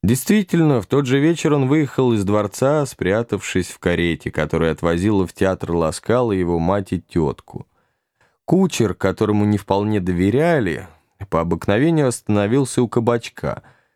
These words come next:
и пока лакей, человек надёжный, караулил лошадей, Фабрицио, переодетый крестьянином,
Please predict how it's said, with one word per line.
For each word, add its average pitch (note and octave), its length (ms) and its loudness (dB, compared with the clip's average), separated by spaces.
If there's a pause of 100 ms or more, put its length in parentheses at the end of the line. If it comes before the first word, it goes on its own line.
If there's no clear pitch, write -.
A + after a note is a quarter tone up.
(440)
и F#2 80 -2
пока D#2+ 300 0
лакей, B2 520 0
человек E2 560 -2
надёжный, E2+ 600 0
караулил E2+ 580 0
лошадей, F2 640 0
Фабрицио, D3 640 0
переодетый C#3+ 640 0
крестьянином, G#2 1000 0